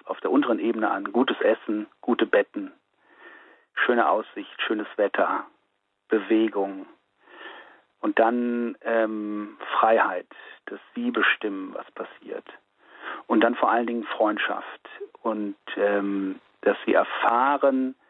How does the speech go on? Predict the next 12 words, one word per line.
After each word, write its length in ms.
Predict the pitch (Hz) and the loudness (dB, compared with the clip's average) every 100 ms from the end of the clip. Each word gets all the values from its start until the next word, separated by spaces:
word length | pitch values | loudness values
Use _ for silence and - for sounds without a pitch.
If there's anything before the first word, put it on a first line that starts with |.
| _ _ _ _ _ | _ _ _ _ _
dass 180 | 113 107 - | -4 -4 -6
sie 140 | 113 104 | -16 -14
kostbar 680 | - - 107 - - 107 104 | -2 2 2 -2 -6 0 2
und 160 | 95 95 | 0 -4
wertvoll 540 | 104 95 - - 95 | -4 -4 -4 -4 -4
sind 280 | 92 - 101 - - - | -6 -14 -16 -20 -20 -16
und 180 | 101 - | -16 -10
dass 180 | - 95 - | -8 -10 -10
ihre 300 | - 104 104 98 | -4 0 0 0
Würde 600 | 104 107 107 104 95 87 - _ _ - _ _ _ _ _ _ _ _ _ _ _ _ _ _ _ _ | 4 6 6 2 0 -4 -12 _ _ -20 _ _ _ _ _ _ _ _ _ _ _ _ _ _ _ _
unantastbar 840 | 131 117 110 104 107 - - - - | 2 4 4 2 -2 -2 -8 -6 -6
ist. 140 | - | -8